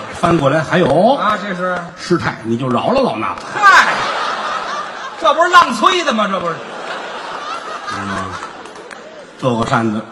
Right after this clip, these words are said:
Speaker 2: 嗯。
Speaker 1: 谁舍得拿出去？
Speaker 2: 是，谁敢拿出去啊？这个。
Speaker 1: 也就是于谦拿着上街。
Speaker 2: 不怕挨打。
Speaker 1: 当然了，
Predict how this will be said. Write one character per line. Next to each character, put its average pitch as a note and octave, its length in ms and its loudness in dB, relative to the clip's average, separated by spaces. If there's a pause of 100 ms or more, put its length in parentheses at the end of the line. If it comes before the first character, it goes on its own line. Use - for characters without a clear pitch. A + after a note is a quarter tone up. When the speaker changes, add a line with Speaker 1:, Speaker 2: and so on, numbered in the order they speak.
(120)
Speaker 2:
嗯。 E3 220 -4 (120)
Speaker 1:
谁 B2 220 -4
舍 A2 300 -4
得 G2+ 80 -6
拿 G#2 160 -2
出 A2+ 160 -6
去？ - 160 -12 (200)
Speaker 2:
是， F3+ 220 -6
谁 B3 220 -2
敢 E3 260 4
拿 G#3 220 8
出 C4+ 140 0
去 G#3+ 100 -2
啊？ G3 100 0
这 F#3 120 -4
个。 F3 100 -6 (1040)
Speaker 1:
也 A2 140 -4
就 B2 120 0
是 A2+ 140 2
于 B2+ 140 2
谦 A#2+ 280 -2
拿 A2+ 140 2
着 D3 80 0
上 A2+ 180 -2
街。 D3+ 240 0 (200)
Speaker 2:
不 F3 80 -12
怕 E3 160 -6
挨 E3 140 -2
打。 C3 280 -4 (160)
Speaker 1:
当 G#2+ 180 -4
然 G#2 280 -4
了， C3 160 -4